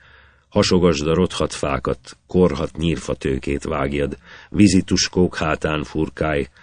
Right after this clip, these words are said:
szamócás tetőkön turkálj. Táplálék híját, ha érzed,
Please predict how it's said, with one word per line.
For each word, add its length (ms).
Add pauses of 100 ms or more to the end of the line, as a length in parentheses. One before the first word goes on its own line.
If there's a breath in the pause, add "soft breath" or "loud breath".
(180 soft breath)
szamócás 720 (100)
tetőkön 520
turkálj. 560 (1400 loud breath)
Táplálék 720
híját, 480
ha 160
érzed, 560